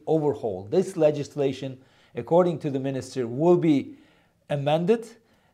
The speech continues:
They must, they want to ensure the legislation continues to reflect the goals of our immigration system and that it provides sufficiently flexible framework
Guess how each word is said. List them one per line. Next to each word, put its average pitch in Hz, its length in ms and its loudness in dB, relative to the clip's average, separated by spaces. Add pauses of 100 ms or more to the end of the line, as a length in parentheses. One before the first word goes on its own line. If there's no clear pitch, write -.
They 143 160 4
must, 151 520 0
they 147 120 4
want 160 260 2
to 170 140 -2
ensure 165 400 0
the 147 120 2
legislation 139 600 0
continues 147 580 -8
to 147 120 -8
reflect 131 460 -2
the 120 80 -8
goals 151 460 0
of 143 200 -6
our 127 280 0
immigration 135 800 -4 (800)
system 180 520 -2 (120)
and 139 300 -2
that 139 200 4
it 135 180 -2
provides 147 540 4
sufficiently 147 720 -8
flexible 135 520 -4
framework 147 600 -4